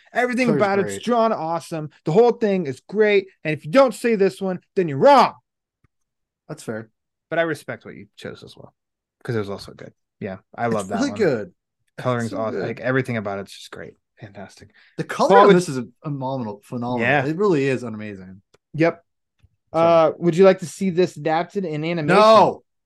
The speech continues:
Speaker 1: <laughs> Okay.
Speaker 2: Watch Vita Clay. You're good.
Speaker 1: Me?
Speaker 2: Not
Speaker 1: Yes.
Speaker 2: you. Yeah, you did. But I'm saying ev-, everyone else. And go read the comic book instead.
Speaker 1: Adapt it.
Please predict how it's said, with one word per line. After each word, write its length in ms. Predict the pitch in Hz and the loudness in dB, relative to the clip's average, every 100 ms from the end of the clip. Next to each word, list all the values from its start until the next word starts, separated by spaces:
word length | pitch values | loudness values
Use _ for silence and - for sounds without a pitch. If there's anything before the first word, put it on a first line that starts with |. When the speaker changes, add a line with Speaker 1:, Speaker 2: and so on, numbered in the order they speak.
| _ _ _ _ _ _ _ - - | _ _ _ _ _ _ _ -18 -10
Speaker 1:
<laughs> 80 | 233 - 202 - - 135 _ _ _ _ _ _ _ _ _ _ _ _ _ _ - | -10 -8 -10 -10 -14 -16 _ _ _ _ _ _ _ _ _ _ _ _ _ _ -6
Okay. 60 | 156 | -2
Speaker 2:
Watch 220 | 220 - | -2 -2
Vita 240 | 214 214 | -2 0
Clay. 400 | 208 196 196 170 | 2 2 4 4
You're 120 | 127 135 | 0 -2
good. 420 | 170 165 123 - _ _ _ _ _ | 2 2 2 -4 _ _ _ _ _
Speaker 1:
Me? 300 | 135 156 214 277 | 0 4 4 2
Speaker 2:
Not 80 | _ _ _ _ _ _ | _ _ _ _ _ _
Speaker 1:
Yes. 460 | 110 120 139 190 156 | -12 0 4 4 2
Speaker 2:
you. 440 | 202 156 139 143 _ _ | 0 0 0 -6 _ _
Yeah, 220 | 175 240 180 | -2 0 0
you 320 | 151 262 269 | -2 -2 -2
did. 340 | 160 139 139 | -4 -6 -6
But 100 | 170 | -6
I'm 60 | 170 | -6
saying 200 | 196 175 | -6 -8
ev-, 160 | 185 202 | -8 -10
everyone 260 | 190 202 208 | -10 -6 -2
else. 300 | 185 135 - _ _ _ - | -2 -2 -8 _ _ _ -6
And 120 | 165 | -2
go 60 | 180 | 0
read 160 | 190 180 | 0 -2
the 60 | |
comic 340 | 180 180 180 165 | -2 -2 -2 -4
book 140 | 165 | -12
instead. 320 | 139 - 160 | -12 0 0
Speaker 1:
Adapt 380 | 127 185 202 - | 4 4 4 2
it. 180 | 127 | 0